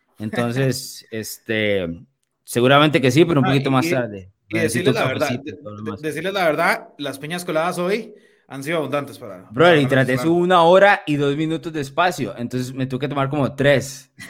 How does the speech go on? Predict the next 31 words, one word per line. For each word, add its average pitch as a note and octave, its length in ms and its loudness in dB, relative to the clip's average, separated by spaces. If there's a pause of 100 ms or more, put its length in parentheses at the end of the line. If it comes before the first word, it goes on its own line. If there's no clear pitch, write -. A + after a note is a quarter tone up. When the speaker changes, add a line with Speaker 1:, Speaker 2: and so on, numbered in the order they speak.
Speaker 1:
para, G#3+ 400 2
Speaker 2:
<laughs> - 0 -
Speaker 1:
para G2 220 -8
ahí, A2+ 440 -4
aguantar G#2+ 540 -2
ahí, C3 280 2
y B2 120 -2
todas B2+ 180 4
las D3 140 4
quejas D3+ 240 2
de C3 80 4
Sergio C#3 340 4
porque C3 160 -2
se G#2 100 -6
quería A2 220 -2
ir C3 80 4
a C#3+ 60 6
dormir C3 340 6
y C3+ 60 6
demás, A#2+ 320 0
entonces, A2 260 -6
Speaker 2:
Increíble. C#3+ 320 2
Speaker 1:
imagínate. G2+ 480 -10
Speaker 2:
No, C#3+ 80 -4
lo C#3+ 100 -2
de, C#3+ 120 -4
lo D3 160 -2
de C#3 80 -6
Sergio F3 240 -6
Gómez, D#3 340 -12
eh, G#2 240 -18